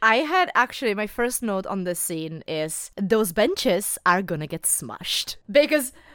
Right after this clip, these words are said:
the way they start framing the entire scene at the beginning, that they get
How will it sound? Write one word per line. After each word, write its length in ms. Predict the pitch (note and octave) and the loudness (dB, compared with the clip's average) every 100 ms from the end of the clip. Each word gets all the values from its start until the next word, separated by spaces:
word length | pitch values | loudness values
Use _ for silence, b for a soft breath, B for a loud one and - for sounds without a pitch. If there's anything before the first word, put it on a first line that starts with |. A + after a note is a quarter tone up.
| B | B
the 360 | A#3+ F#3+ D4 | -2 4 4
way 380 | D4+ C4+ D#4 D#4 | 6 6 6 4
they 280 | B3+ B3+ A#3+ | 4 4 2
start 460 | - - A3 A3 - | -4 0 2 2 -2
framing 560 | - G3+ G3+ A3 G#3 | -6 -4 -2 -2 -4
the 140 | G#3 F#3+ | -4 -6
entire 400 | G3 F#3 F3+ F3 | -4 -4 -2 -2
scene 360 | - D#3+ F3 | -4 -6 -8
at 100 | E3+ | -8
the 60 | E3+ | -8
beginning, 600 | E3 D3+ D#3+ D#3+ E3+ F3 | -8 -8 -8 -8 -12 -14
that 280 | G3+ F3 E3+ | -10 -6 -4
they 100 | F#3 | -4
get 220 | E3+ F3+ | -4 -4